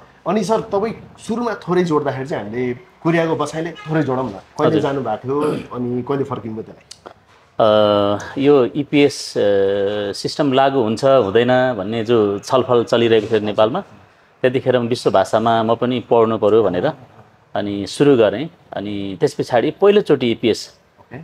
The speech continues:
Speaker 2: दुई हजार आठमा चाहिँ
Speaker 1: पहिलो।
Speaker 2: सुरुको पहिलो फ्लाइटमा चाहिँ कोरिया गएर,
Speaker 1: पहिलो फ्लाइट?
Speaker 2: अ, पहिलो फ्लाइटमा त्यतिखेर धेरै दुःखहरू झेलियो,
Speaker 1: ओके।
Speaker 2: भोगियो।
Speaker 1: उम्।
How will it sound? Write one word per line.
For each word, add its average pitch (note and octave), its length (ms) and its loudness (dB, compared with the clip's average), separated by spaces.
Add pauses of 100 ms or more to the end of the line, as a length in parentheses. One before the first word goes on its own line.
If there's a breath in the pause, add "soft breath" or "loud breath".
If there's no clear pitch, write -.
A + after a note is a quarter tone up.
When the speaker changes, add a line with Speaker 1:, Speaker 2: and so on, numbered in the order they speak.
Speaker 2:
दुई B2 80 4
हजार A#2+ 300 2
आठमा A2 440 0
चाहिँ B2+ 200 0
Speaker 1:
पहिलो। C3 120 -4
Speaker 2:
सुरुको F3 640 4
पहिलो D#3+ 440 2
फ्लाइटमा A#2+ 460 2
चाहिँ A2+ 180 -2
कोरिया A2 300 4
गएर, G#2 240 2
Speaker 1:
पहिलो F3+ 560 0
फ्लाइट? B2 240 -4
Speaker 2:
अ, A#2+ 80 4
पहिलो B2 260 2
फ्लाइटमा A#2+ 420 0
त्यतिखेर A#2+ 400 -2
धेरै G#2 240 2
दुःखहरू G#2+ 520 -2
झेलियो, G2+ 360 0
Speaker 1:
ओके। A#2+ 80 -6
Speaker 2:
भोगियो। B2+ 420 0
Speaker 1:
उम्। A2 160 -12